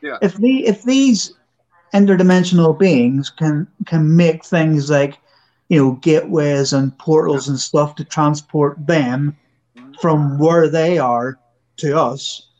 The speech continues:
Speaker 2: should we not be using them to try and get one made from where we are to another planet? I know it's gonna sound really far out, but another planet somewhere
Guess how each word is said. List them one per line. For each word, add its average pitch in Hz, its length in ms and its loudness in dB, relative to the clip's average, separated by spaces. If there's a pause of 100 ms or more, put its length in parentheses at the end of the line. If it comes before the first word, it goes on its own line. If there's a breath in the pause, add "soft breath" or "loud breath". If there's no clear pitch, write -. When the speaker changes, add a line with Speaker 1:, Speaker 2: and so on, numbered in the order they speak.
(420)
Speaker 2:
should 226 320 -2
we 226 140 4
not 208 220 0
be 180 100 0
using 170 480 -2
them 135 420 -4 (320)
to - 80 -12
try 160 300 -2
and 156 120 -2
get 160 240 -2
one 151 400 -2
made 131 380 -6 (300)
from 147 260 -2
where 170 280 2
we 156 300 2
are 123 400 -4 (520)
to 160 260 0
another 151 560 -2 (640)
planet? 196 300 -2
I 202 80 2
know 254 100 4
it's 247 80 0
gonna 196 220 2
sound 165 400 0
really 160 240 2
far 151 340 0
out, 143 220 -4 (420)
but 196 180 -2
another 196 360 2
planet 190 500 -2
somewhere 139 720 0